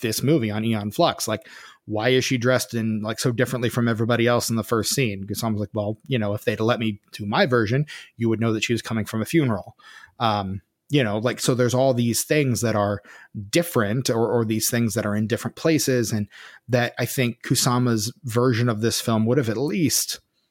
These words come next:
explained, uh, it would have seemed, it, it may not have been great, but it, it would have at least been a more coherent film. And again, sh-, she's a director that I respect enough to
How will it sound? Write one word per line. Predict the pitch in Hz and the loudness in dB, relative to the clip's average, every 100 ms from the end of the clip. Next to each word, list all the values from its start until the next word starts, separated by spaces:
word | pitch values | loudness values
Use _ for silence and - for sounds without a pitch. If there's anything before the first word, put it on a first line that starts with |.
| _ _ - | _ _ -6
explained, | 123 - - 123 113 123 104 95 107 - | -2 -2 0 0 2 2 0 -4 -8 -6
uh, | 120 107 104 | -2 -2 -2
it | 113 123 147 | -6 -6 0
would | 156 | 0
have | 135 | 0
seemed, | - 143 127 110 - _ - | 0 2 0 -4 -12 _ -4
it, | 147 139 | -4 -2
it | 160 165 | -2 0
may | 175 | 2
not | 156 131 | 4 2
have | 117 | 2
been | 117 113 | 0 0
great, | 110 113 131 170 - | 0 2 2 0 0
but | 113 | 2
it, | 113 | 0
it | 113 | 0
would | 113 156 | 0 0
have | 147 117 | 2 2
at | |
least | 123 135 127 | 2 2 2
been | 113 | 0
a | 107 | 2
more | 107 | 0
coherent | - 113 101 113 107 90 82 | -2 -4 -4 -2 -4 -4 -10
film. | - 120 101 98 - - - - - _ | -4 -2 -2 -6 -12 -20 -20 -20 -20 _
And | 131 123 - | 0 0 -2
again, | 131 - 156 104 | -2 0 0 0
sh-, | - - | -4 -4
she's | - 123 | -2 0
a | 120 | 2
director | 123 127 127 110 | 2 2 0 0
that | 110 | 2
I | 113 110 113 | 2 0 -2
respect | 117 - - 131 - | -4 -2 0 -2 0
enough | 113 123 156 - | 0 2 0 0
to | 131 120 | -2 -4